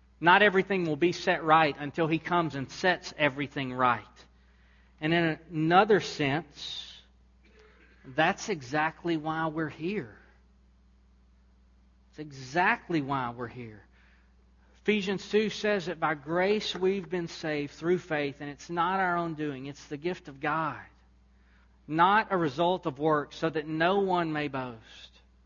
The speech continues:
For we are His workmanship, created in Christ Jesus for good works,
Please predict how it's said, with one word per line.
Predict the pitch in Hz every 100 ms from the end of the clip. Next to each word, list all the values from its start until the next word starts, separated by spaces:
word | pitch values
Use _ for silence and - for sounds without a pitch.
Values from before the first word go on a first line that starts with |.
| _ _ _ _ -
For | 165 160
we | 170 220 247 254 254 -
are | 175
His | 175 156
workmanship, | 151 180 220 214 214 208 214 208 196 - _ _ _
created | - 175 165 185 226 233 240
in | 202 170
Christ | 185 190 180 -
Jesus | 175 139 139 -
for | 156
good | 127 185 160
works, | 151 135 117 - - - -